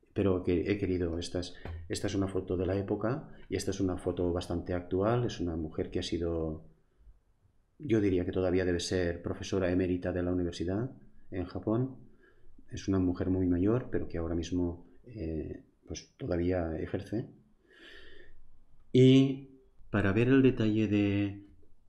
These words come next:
la horquilla de replicación voy a utilizar esta imagen que apareció en una pregunta de las pau, que comentaremos cuando hagamos el repaso de las, de las preguntas pau.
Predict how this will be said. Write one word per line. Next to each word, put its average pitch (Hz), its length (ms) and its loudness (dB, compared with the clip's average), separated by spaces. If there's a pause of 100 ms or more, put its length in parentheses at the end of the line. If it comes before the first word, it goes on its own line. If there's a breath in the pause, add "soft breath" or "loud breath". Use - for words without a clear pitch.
(220)
la 101 540 2
horquilla 101 380 2
de 101 80 4
replicación 101 560 2
voy 110 160 4
a 101 40 4
utilizar 98 760 -2
esta 113 240 0
imagen 110 340 2
que 113 60 -2
apareció 98 420 -2
en 113 60 4
una 107 160 2
pregunta 92 320 -2
de 85 80 -4
las 85 200 -4
pau, 107 320 0 (380 loud breath)
que 92 260 0
comentaremos 85 800 0
cuando 85 200 -2
hagamos 82 300 -4
el 87 60 -4
repaso 85 320 -6
de 85 80 -2
las, - 340 -8 (240)
de 85 180 -4
las 80 720 -6 (840)
preguntas 90 460 0
pau. 87 460 -2